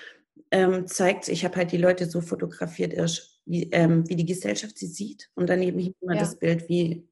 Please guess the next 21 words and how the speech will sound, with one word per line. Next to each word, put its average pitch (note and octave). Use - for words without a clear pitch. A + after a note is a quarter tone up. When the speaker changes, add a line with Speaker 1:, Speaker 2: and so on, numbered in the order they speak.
Speaker 1:
der D#3+
Mensch E3
wirklich E3
einfach D#3+
ist. -
Speaker 2:
Wie G#3
hast A3+
du G#3
das G#3+
gezeigt? -
Also F#3+
Farbe G#3+
schwarz-weiß F3+
Speaker 1:
Es G#3+
war A3
immer A#3+
Speaker 2:
gemacht, -
Speaker 1:
nur A#3
Speaker 2:
oder? A3+
Speaker 1:
Schwarz-Weiß F#3
fotografiert, G#3+